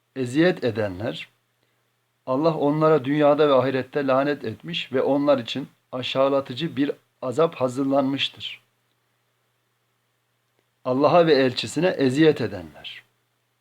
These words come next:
Düşün, Allah'a ve elçisine eziyet edenler. Bazıları Allah'a ve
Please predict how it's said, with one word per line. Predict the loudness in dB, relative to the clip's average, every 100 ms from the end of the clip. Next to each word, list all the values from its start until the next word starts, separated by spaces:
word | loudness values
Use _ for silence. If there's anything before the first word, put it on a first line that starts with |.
| _ _ _ _ _ _
Düşün, | -10 -8 -8 -10 _ _ -6
Allah'a | 0 6 6 6 2
ve | 2
elçisine | 2 2 0 -4 -4 -4 -6 _
eziyet | -6 0 2 2 0
edenler. | -4 -8 -16 -20 -20 _ _ _ _ _ _ _ _ _ _ _ _ _ _ _ _ _ _ _ _ -4
Bazıları | 0 2 2 0 0 -4 _ _ -8
Allah'a | -4 0 2 2
ve | 4 0